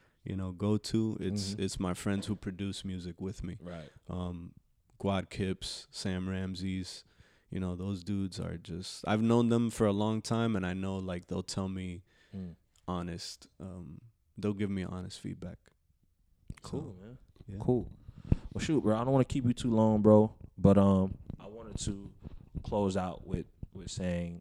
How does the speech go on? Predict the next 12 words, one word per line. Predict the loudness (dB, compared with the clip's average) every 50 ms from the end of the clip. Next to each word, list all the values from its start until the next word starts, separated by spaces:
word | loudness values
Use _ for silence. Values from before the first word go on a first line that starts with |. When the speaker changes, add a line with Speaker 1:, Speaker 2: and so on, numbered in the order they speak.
| -16 _ _
Speaker 2:
um, | -8 -6 -6 -6 -6 -6 -8 -10 -12 -14 -18 -20 -18 -18 -20 -20 _ _ _ _
one, | 4 8 8 8 8 6 6 _
thanks | 8 8 8 8 4
for | -2 -4 -4
coming | -6 -4 -4 -4 -4 -4
through. | -2 -2 -2 -2 -4 -6 _ -8 -8 -8 -8 -8
Speaker 1:
Of | -10 -10
course, | -8 -6 -2 -2
Speaker 2:
You | 0
know | 0
what |
I | 0